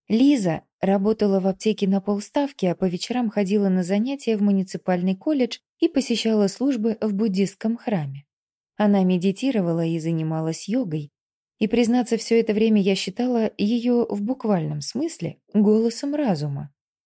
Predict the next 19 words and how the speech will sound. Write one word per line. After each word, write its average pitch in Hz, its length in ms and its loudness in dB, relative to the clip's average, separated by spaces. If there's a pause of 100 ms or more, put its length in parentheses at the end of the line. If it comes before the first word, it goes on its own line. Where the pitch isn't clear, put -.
(180)
Помню, 240 340 4
как 202 240 0
Лиза 208 280 2
поделилась 185 580 0
со 180 120 -2
мной 220 240 2
собственной 180 640 0
идеей 180 280 0
бизнеса 214 500 0
по 175 140 -2
производству 208 760 -2
травяных 202 540 0
масел 226 480 -4 (480)
и 196 100 2
даже 269 260 2
подарила 190 440 2
маленький 202 460 0
пробный 190 360 0
флакончик. 185 800 -6